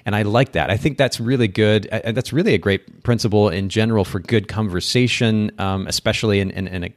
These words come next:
context, this type of context, but ultimately managing expectations effectively. You're saying,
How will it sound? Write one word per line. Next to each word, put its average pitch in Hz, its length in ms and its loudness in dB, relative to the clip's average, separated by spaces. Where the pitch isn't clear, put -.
context, 101 600 -2
this 107 120 -4
type 98 180 -2
of 85 100 -10
context, 98 560 -4
but 113 100 2
ultimately 113 440 2
managing 98 720 0
expectations 95 840 -4
effectively. 82 720 -4
You're - 80 -4
saying, 101 340 0